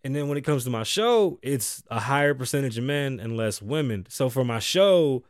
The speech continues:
a female co-host would increase my views and maybe make the show grow, uh, ten X, right? As opposed to my music, where having, like, a female artist on my shit wouldn't necessarily help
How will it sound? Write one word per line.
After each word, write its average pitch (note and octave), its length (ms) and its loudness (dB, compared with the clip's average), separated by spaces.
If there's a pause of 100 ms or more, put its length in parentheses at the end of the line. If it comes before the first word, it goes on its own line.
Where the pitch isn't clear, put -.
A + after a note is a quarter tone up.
(200)
a A#2 80 0
female C#3 440 -2
co-host D3 760 2 (240)
would A#2+ 320 4
increase B2+ 500 -2
my G#2 200 -2
views C3+ 580 0 (400)
and G#2+ 720 -2 (460)
maybe C3 360 -2
make B2 220 -2
the B2 60 -4
show A#2+ 280 0
grow, A2 500 2 (720)
uh, A2+ 380 0
ten C3 220 -2
X, - 440 -10
right? B2 260 0
As A#2+ 200 -2
opposed C3+ 320 2
to C3 80 -2
my A#2 100 0
music, C#3+ 480 2
where A#2+ 360 0 (220)
having, A#2 360 -4
like, G#2+ 140 0
a G#2 100 -2
female A#2+ 360 -4
artist B2+ 380 -2
on A2+ 140 0
my G#2 140 -2
shit G#2+ 280 -4
wouldn't A2+ 220 -4
necessarily G2+ 560 -6
help C3 340 2